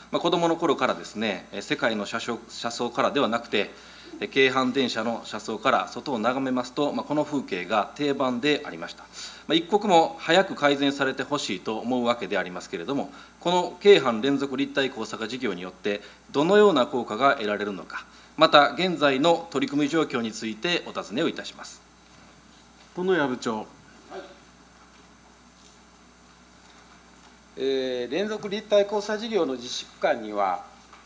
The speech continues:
Speaker 3: 枚方、寝屋川市域、えー、合わせまして二十一箇所の、うん、踏切がありますが、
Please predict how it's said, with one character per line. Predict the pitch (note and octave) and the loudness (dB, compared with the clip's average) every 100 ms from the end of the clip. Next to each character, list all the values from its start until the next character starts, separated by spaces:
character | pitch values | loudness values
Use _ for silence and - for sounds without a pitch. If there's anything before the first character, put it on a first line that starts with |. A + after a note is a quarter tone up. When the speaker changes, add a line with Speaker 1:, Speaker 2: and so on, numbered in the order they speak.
| - F3 | -8 -4
Speaker 3:
枚 | E3+ | -2
方、 | E3 E3 D#3 D3+ - | -2 2 2 2 -2
寝 | D3 | -4
屋 | E3 | -2
川 | D#3+ D3+ | 2 0
市 | - C#3 | 0 -10
域、 | - G2 E2+ - - - - - - | -12 -16 -16 -18 -20 -20 -20 -20 -14
え | |
ー、 | B2+ A#2+ A#2 A#2 A2 G#2+ - - - | -12 -10 -10 -12 -12 -14 -18 -20 -8
合 | - | 0
わ | G#3+ G#3 | 0 0
せ | F#3+ | -2
ま | F#3+ | -2
し | F#3+ | -2
て | C#3+ | -4
二 | C3 G#3 | -4 -4
十 | G3+ | -4
一 | C3 A#2+ - | -6 -8 -4
箇 | G#3+ | -2
所 | - D3 | -2 -2
の、 | D#3+ D#3+ A2 A2 G#2 - | -2 -2 -6 -12 -14 -10
う | |
ん、 | C3+ | -8
踏 | B2+ B2+ | -8 -10
切 | A#2+ | -8
が | C3 C#3 | -2 -2
あ | |
り | G2+ | -2
ま | G2 | -8
す | - | -8
が、 | F#2 F2 | -6 -6